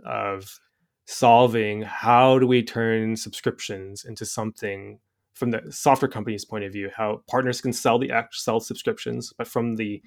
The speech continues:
solution provider's point of view, the I T consultants, how do you, uh, become someone who manages all this subscription stuff and build a system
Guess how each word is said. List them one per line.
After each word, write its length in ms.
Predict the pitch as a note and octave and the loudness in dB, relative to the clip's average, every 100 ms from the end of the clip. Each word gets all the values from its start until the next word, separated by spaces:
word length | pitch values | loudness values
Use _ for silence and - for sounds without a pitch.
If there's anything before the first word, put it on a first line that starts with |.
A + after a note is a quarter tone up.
| _ _ | _ _
solution 440 | - - C3+ C#3+ C#3 | -8 0 2 2 0
provider's 440 | A2 G2 G2 G2 | -4 -8 -8 -10
point 180 | - G2 | -10 -12
of 60 | G2 | -10
view, 100 | G2 | -10
the 120 | G2+ | -8
I 80 | G2 | -8
T 160 | - | -8
consultants, 600 | A2+ G#2 - - G#2+ - - _ _ _ | -8 -10 -14 -14 -14 -16 -20 _ _ _
how 280 | - C3 D#3 | -2 4 6
do 60 | F3 | 6
you, 880 | D3+ C3+ C3+ D3 E3+ F3+ D3 C3+ _ | 4 6 6 6 6 4 2 0 _
uh, 320 | C3 G#2+ G#2 G2+ | -6 -4 -4 -6
become 680 | A#2 - - A#2 A2+ A2+ A2 - _ _ _ | -8 -8 -2 0 0 -2 -4 -8 _ _ _
someone 340 | - A#2+ A2+ G#2+ | -8 -4 -2 -4
who 120 | G2+ | -4
manages 680 | A2 A#2 A#2 C3+ C3+ A2+ G#2 | -2 2 4 4 2 0 -6
all 300 | - G#2 G2 | -10 -10 -10
this 180 | F#2+ - | -12 -12
subscription 520 | G#2+ - G#2 - G2+ | -12 -14 -14 -14 -14
stuff 440 | - A2 G#2 - - | -12 -10 -10 -14 -12
and 220 | A2 G#2 | -10 0
build 280 | C#3+ B2 A#2+ | 6 8 6
a 60 | G2+ | -2
system 680 | - C#3 C#3 A2+ G#2 G2 | -2 -2 -2 -6 -8 -12